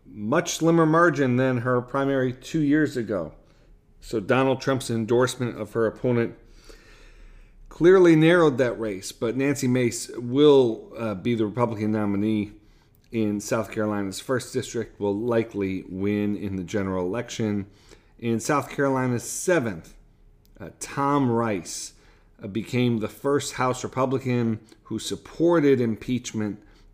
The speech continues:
to lose a primary, and he lost, uh, big time for a incumbent. He lost by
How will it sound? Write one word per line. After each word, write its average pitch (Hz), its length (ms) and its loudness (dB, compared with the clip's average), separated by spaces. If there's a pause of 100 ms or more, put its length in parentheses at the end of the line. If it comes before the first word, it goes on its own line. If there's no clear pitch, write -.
(120)
to - 140 -6
lose 113 800 0
a 104 80 -10
primary, 90 720 -4
and 87 180 -10
he 156 140 -2
lost, 117 560 0 (1080)
uh, 90 120 -10
big 120 360 2
time 95 380 -2
for 101 540 -2 (640)
a 101 400 -2
incumbent. 95 800 -2 (460)
He 107 120 -4
lost 113 560 -2
by 95 440 -8